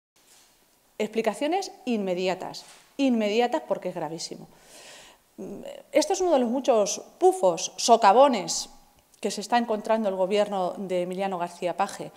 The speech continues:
Y quiero resaltar, mm, un gesto de honradez, un gesto de decencia que ha tenido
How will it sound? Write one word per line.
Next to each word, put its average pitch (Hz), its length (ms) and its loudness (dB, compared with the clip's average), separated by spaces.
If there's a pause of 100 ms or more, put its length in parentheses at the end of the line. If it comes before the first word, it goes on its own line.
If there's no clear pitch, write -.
(360)
Y 226 160 -2
quiero 277 240 4
resaltar, 269 920 0
mm, 202 560 -8
un 262 140 2
gesto 277 320 -2
de 233 100 -2
honradez, 175 500 0 (480)
un 269 200 0
gesto 302 400 0
de 226 120 0
decencia 233 600 -2
que 220 100 -4
ha 208 40 -2
tenido 247 440 0